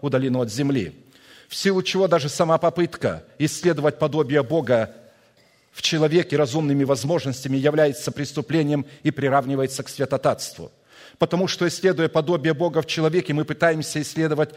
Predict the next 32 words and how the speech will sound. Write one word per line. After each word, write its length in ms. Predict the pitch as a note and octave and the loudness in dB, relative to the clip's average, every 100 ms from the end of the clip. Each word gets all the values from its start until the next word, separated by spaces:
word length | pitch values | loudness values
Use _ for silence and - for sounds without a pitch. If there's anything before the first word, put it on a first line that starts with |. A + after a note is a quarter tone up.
| - - | -14 -6
своим 440 | - D3+ E3 D#3 | -2 2 2 2
умом 280 | D#3+ E3 D3 | 0 0 0
не 60 | |
что 300 | C3+ - E3 | -2 -2 -2
иное, 280 | C#3+ D#3+ D3 | 2 2 2
как 160 | C#3+ B2+ | 0 -2
самого 380 | - C#3 C3+ C3 | -2 0 0 2
Бога. 420 | D3 - E2+ - _ _ _ _ _ _ _ _ | 2 0 -4 -14 _ _ _ _ _ _ _ _
Такой 260 | D#3+ F#3+ F#3 | 0 2 0
попыткой 400 | E3 F#3+ F#3 D#3+ | 0 0 0 -4
человек 380 | - D#3 E3+ | -2 2 0
ставит 360 | - - D#3 D3+ | 0 0 0 -2
свой 260 | - D#3+ C#3+ | -2 0 2
ограниченный 560 | D3 D3+ D3 E3 D3+ | 0 0 -2 -2 2
разум 460 | C#3+ C3+ C3+ C#3+ B2 | 4 2 0 -4 -4
наравне 440 | C3 C#3+ D3 D3 D3 | 2 4 4 0 -2
с 120 | - | -2
неисследимым 760 | C#3 - D3+ B2+ D3 D3 C#3+ C#3 - - | -6 -2 -2 0 2 2 0 -4 -14 -6
и 120 | D#3 | -2
неисчислимым 760 | C#3+ D3 - C3+ - C#3+ C3+ - | 0 0 -2 -8 -2 0 0 0
умом 340 | B2+ B2+ B2 | 0 0 0
Божиим. 560 | A2+ B2 A2 F2 E2 D#2+ _ _ _ _ _ _ _ - | 2 0 -2 -8 -10 -14 _ _ _ _ _ _ _ -4
Иезекииля 500 | F3+ F#3 G3+ G3+ F3+ | -2 -2 -2 2 2
двадцать 300 | D#3 D3+ - | 4 2 0
восемь 260 | E3 D3 | -6 -4
шесть, 300 | C3 D3 A2+ | -4 -4 -2
десять: 480 | B2+ G2+ - D#2 - _ _ - _ | -2 -2 -6 -14 -20 _ _ -20 _
«Зато 320 | A#2 F3 G3+ | 2 2 2
так 260 | F#3+ G#3+ E3 | 2 2 2
говорит 380 | D3 C3+ C3+ A2 | 0 0 0 -2
Господь 380 | B2+ - B2+ G2+ | -4 -2 -4 0
Бог: 320 | A#2 F2 | -2 -2